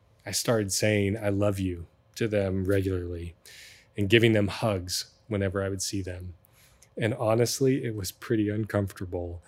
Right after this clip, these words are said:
at first. It took some time to get used to it, but it's become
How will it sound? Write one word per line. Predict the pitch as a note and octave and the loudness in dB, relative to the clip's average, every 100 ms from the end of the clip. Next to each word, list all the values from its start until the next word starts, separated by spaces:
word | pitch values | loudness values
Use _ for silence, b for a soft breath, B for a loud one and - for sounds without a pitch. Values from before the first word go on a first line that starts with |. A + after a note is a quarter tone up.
| b b _ | b b _
at | F3 A2+ | -2 -2
first. | - A2 F#2+ G2 - - _ _ - | -2 -4 -4 -6 -10 -14 _ _ -12
It | - | 2
took | B2+ | 2
some | B2 B2 | 4 2
time | A2 A2+ A2+ A2+ | 4 4 6 6
to | G#2 | 4
get | G#2+ A2+ | 4 2
used | A2 A#2 A#2+ - | 4 2 2 0
to | G2+ | 0
it, | G2+ | 0
but | A2 | 0
it's | G#2+ G#2 | 0 0
become | A#2+ G#2+ - C#3 B2+ G#2+ G#2+ | -2 -2 4 6 8 6 2